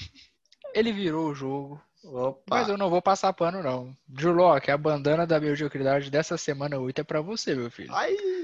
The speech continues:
Speaker 2: ai,
Speaker 1: Tá
Speaker 2: ai.
Speaker 1: devendo, meu amigo, mas tá devendo e muito.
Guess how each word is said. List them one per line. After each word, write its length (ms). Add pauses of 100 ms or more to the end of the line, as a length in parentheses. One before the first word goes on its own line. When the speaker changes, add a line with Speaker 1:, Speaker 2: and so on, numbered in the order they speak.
(440)
Speaker 2:
ai, 220
Speaker 1:
Tá 100
Speaker 2:
ai. 120
Speaker 1:
devendo, 720
meu 120
amigo, 360
mas 120
tá 120
devendo 480
e 80
muito. 520